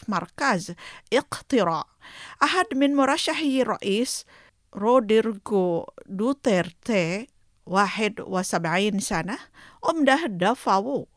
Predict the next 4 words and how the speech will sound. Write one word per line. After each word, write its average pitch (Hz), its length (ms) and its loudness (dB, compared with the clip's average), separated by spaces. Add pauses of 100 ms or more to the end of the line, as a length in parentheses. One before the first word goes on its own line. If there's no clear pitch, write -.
(340)
والمعروف 226 880 2 (180)
عن 170 320 2 (220)
التصريحات 214 880 0 (100)
المثيرة 180 640 -2